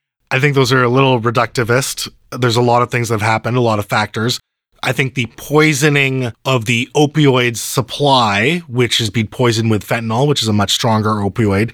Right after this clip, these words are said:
that's the opioids crisis, right? It's not so much an overdose crisis as much it is a poisoning crisis.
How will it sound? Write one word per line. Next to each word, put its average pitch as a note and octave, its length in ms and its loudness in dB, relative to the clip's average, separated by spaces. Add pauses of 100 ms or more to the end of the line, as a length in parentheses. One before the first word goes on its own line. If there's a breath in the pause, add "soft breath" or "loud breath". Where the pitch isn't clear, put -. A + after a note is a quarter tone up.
that's D3 360 0
the E3+ 80 2
opioids A#2+ 380 0
crisis, - 600 -6
right? G#2 180 0
It's A2+ 180 -2
not D3+ 220 2
so D3+ 140 2
much C3 180 0
an A#2 60 -2
overdose C3+ 420 2
crisis A#2 560 -2 (140)
as G#2+ 120 0
much A#2+ 200 0
it A2+ 80 0
is G#2+ 360 0 (360)
a G#2+ 260 -2 (500)
poisoning D3 640 2
crisis. G2 640 -2